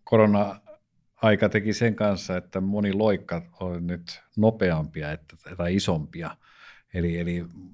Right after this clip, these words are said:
tää murros työelämässä ja just tässä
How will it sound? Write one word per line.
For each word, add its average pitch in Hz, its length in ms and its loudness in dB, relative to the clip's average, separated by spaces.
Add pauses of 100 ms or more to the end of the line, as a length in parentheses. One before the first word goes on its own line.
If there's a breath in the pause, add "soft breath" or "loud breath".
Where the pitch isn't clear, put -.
(120)
tää 90 360 0 (280)
murros 104 560 4
työelämässä 90 960 0
ja 87 200 -2
just 92 240 -4
tässä 92 300 -6